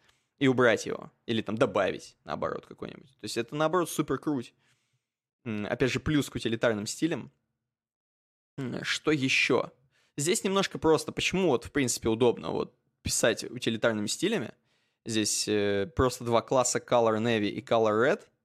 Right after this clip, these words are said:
сделаны. И очень круто просто взять, либо убрать, либо добавить класс, где вам надо, в пэшечку куда-нибудь добавить, где нужно разукрасить, убрать, э, оттуда, откуда не нужно, чтобы не разукрашивало. Ну, то есть, короче, это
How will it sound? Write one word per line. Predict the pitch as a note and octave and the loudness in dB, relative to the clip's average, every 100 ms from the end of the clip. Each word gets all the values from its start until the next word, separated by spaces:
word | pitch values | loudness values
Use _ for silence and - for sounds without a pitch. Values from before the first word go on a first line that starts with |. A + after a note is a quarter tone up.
| _ _ B2+ | _ _ -8
сделаны. | A2+ G#2 D2 G1+ - _ _ _ _ _ | 0 0 0 -8 -14 _ _ _ _ _
И | B2 A#2 A#2 A2 G#2+ G#2+ G#2 - | 0 2 2 2 2 0 -4 -2
очень | C#3+ E3 D3 | 0 2 0
круто | C3 D3+ F3+ B2 G2+ G2+ - - - - | 0 0 2 2 2 0 -2 -4 -8 0
просто | C3 B2+ A#2+ | 0 0 -4
взять, | A#2 B2+ C#3 - - | 0 2 0 -8 -4
либо | C3 B2 A#2+ | -2 0 0
убрать, | A2 B2 D3+ | 2 0 0
либо | A2 A2 | -2 0
добавить | G#2 A2 G2+ - | 2 2 0 0
класс, | A#2+ D3+ | 0 2
где | C3 G#2+ | 2 2
вам | G#2+ | 2
надо, | G#2 G2 | 0 -2
в | - | 0
пэшечку | D3+ D#3+ - - | 0 2 0 -4
куда-нибудь | B2 A2+ A2 G#2 | 0 0 0 0
добавить, | G#2+ G#2 G#2 G#2 - _ _ - | 0 2 2 0 -6 _ _ -8
где | A#2+ A#2 | -2 0
нужно | A#2 A2 G#2+ G2+ | 0 0 -2 0
разукрасить, | A2+ A2 A2 A2 G#2+ - B2 | 0 0 0 0 0 -2 -4
убрать, | A#2 B2 C3 B2 - _ _ _ _ | 0 2 2 0 -6 _ _ _ _
э, | A#2 G2+ | -2 -2
оттуда, | G2 G#2+ - B2+ A#2 | -2 -4 -2 2 2
откуда | G#2 - A2 | 2 0 0
не | G#2 G#2+ | 2 2
нужно, | C3+ F3 C3+ B2 | 2 2 2 -2
чтобы | - A2+ | -2 0
не | A2 | 0
разукрашивало. | G#2+ G#2+ A2 G#2+ - - | 0 -2 0 -2 -2 -4
Ну, | A#2 D#3+ | -4 0
то | |
есть, | G3+ - | 0 0
короче, | - E3 - | 0 0 2
это | D#3+ E3 D3+ D3 C#3 | 2 4 4 4 -2